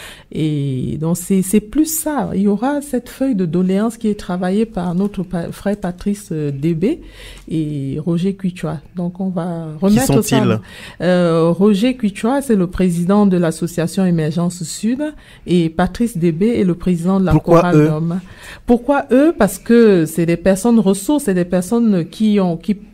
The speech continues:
Speaker 1: qui, qui sont dans des associations qui comptent beaucoup d'adhérents, qui ont quand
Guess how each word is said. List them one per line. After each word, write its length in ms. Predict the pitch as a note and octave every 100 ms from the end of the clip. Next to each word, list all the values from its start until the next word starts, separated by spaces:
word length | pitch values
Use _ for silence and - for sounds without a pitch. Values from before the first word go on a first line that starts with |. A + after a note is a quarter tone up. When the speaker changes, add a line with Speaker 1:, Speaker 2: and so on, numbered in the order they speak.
| -
Speaker 1:
qui, 320 | - F#3+ F3
qui 140 | -
sont 260 | A3 - C#4+
dans 140 | B3+ A3
des 180 | F3+
associations 640 | F3 F3 F3 F#3 F3 A3 G#3+
qui 140 | G#3
comptent 300 | F#3+ G#3 F#3+
beaucoup 340 | D#3 F#3 G3 C4+
d'adhérents, 560 | G3 D#3+ F3 G#3+ A#3+
qui 160 | F#3 G#3
ont 80 | G3
quand 140 | E3